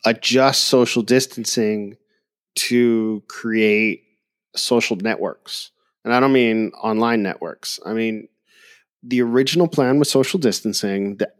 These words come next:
absolute original plan, was always we're gonna be on our own for about two weeks with our family. And then we would start seeing which members of our friends and family we trusted outside of our house. And then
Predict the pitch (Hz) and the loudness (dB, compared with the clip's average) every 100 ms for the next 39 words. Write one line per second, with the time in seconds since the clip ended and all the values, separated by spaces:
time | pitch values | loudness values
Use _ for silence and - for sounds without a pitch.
0 | - 127 143 - 143 131 127 117 139 135 | -2 -2 -2 -2 2 2 2 0 -2 -4
1 | 107 92 90 - _ - _ - 113 - | -6 -8 -12 -18 _ -20 _ -6 -6 -6
2 | - 117 151 151 101 78 95 113 110 117 | -2 2 4 4 2 -2 -6 -4 -2 -2
3 | 110 113 113 - 110 135 131 120 127 131 | 0 0 -2 -2 -2 2 4 2 2 0
4 | 113 101 - 117 123 123 147 143 117 92 | 0 -2 0 2 2 2 0 0 -2 -4
5 | 90 214 _ _ _ _ _ _ - 117 | -12 -16 _ _ _ _ _ _ -4 0
6 | 120 120 123 117 113 - - 123 127 143 | 2 2 2 0 -2 -4 -2 0 2 0
7 | - - 131 127 131 127 123 120 - 120 | -4 -6 -2 0 0 2 0 0 -2 -2
8 | 123 131 127 123 - 120 127 120 120 - | 0 0 0 -2 -2 -2 -2 -2 -4 -4
9 | 117 120 120 113 110 - 127 127 - 104 | -2 0 2 2 0 -2 -2 0 -2 -2
10 | - 113 - 113 107 107 117 160 143 - | -2 -4 -2 -4 -2 -4 0 2 0 -4
11 | - - _ _ _ _ _ - 120 131 | -16 -18 _ _ _ _ _ -2 2 2
12 | 120 | 0